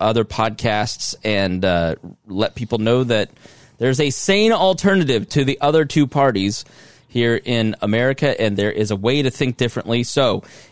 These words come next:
if you could join our Patreon at join wall plus dot com or listen to those ads and support our advertisers, that really is going to help the network grow and help shows like this continue. And, uh, if you don't want commercials, then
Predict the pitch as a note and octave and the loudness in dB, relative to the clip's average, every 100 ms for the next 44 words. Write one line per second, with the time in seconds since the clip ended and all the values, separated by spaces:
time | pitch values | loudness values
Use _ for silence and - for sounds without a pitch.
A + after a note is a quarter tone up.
0 | - G2+ A2 A#2+ A2+ A#2+ G#2 D#3 E3 D3+ | -4 -4 0 0 0 0 2 2 2 2
1 | F3+ E3+ E3 E3 D#3 D#3+ A2 C#3 D3 C#3+ | 2 0 2 2 4 2 0 2 2 2
2 | C3+ - C#3 C3+ - B2+ - C#3+ D3 F#3+ | 2 0 -2 0 0 0 0 -2 2 2
3 | G#3 - B2 A2+ G#2+ G2 F#2+ - G#2+ G3 | 0 0 2 4 4 2 -2 -4 -4 -2
4 | G3 F3 D#3+ D3+ D#3 E3+ D3 B2+ - - | 0 0 0 2 2 2 0 -6 -4 0
5 | C#3+ D3 - D3 D3 D3+ E3 C#3+ C#3+ C#3 | 2 2 2 0 0 0 2 2 2 0
6 | C3 B2 - B2+ B2+ A#2+ A#2+ B2 A2 B2 | 2 0 0 0 2 0 0 -2 0 -2
7 | A2 G2+ G2 - A2 - A#2+ C3 D3+ E3 | -4 -2 -4 -4 -8 -4 0 4 4 2
8 | G#2 G#2 A#2+ - - A2 G2+ - - C3 | 0 -2 -4 -4 -2 -2 -2 -4 -2 -2
9 | - A#2 G2+ D3+ F3+ G#3+ A#3 G#3+ - - | -2 -6 -2 0 2 2 2 -2 -16 -20
10 | - - _ _ - A2 G2+ G2+ G2 G2 | -20 -20 _ _ -10 -4 -2 0 0 0
11 | G#2 F#2+ F#2 F2+ F2+ - G#2 - - G#2+ | 2 2 2 0 -4 -12 -20 -12 -8 -4
12 | A2+ C3+ E3 F3 - F3+ F#3 G3 A3 A3 | 0 0 2 0 0 2 2 2 2 2
13 | - - - D#3+ F3+ | -2 -12 -4 -2 -2